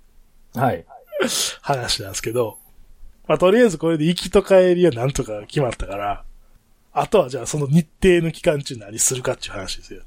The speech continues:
Speaker 1: ほう。
Speaker 2: ね。で、まあ、結局またさ、その、あの、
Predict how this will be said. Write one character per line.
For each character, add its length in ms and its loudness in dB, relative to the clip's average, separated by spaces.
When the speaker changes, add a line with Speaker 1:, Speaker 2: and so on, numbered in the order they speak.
Speaker 1:
ほ 320 2
う。 40 -10
Speaker 2:
ね。 180 -8
で、 140 0
ま 60 0
あ、 40 -6
結 140 -6
局 220 -2
ま 120 4
た 100 -6
さ、 260 -10
そ 180 -4
の、 320 -8
あ 160 -8
の、 680 -12